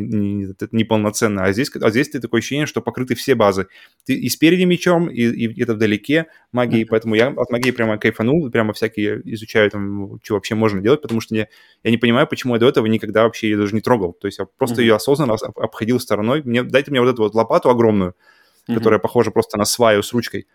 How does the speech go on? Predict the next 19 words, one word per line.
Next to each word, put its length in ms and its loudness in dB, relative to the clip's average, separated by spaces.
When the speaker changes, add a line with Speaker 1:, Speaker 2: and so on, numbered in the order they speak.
Speaker 1:
и 180 0
мне 160 0
нормально. 460 -2
Но 200 -4
теперь 260 -4
я 60 -2
как-то 200 -14
решил 260 -8
обойти. 340 -12
Speaker 2:
Слушай, 260 0
а 80 4
у 40 6
меня 120 4
Speaker 1:
Ам, 0 -
Speaker 2:
вопрос. 380 2
Ты 100 -2
дошел 340 4
Speaker 1:
мгм. 40 -4
Speaker 2:
до 840 4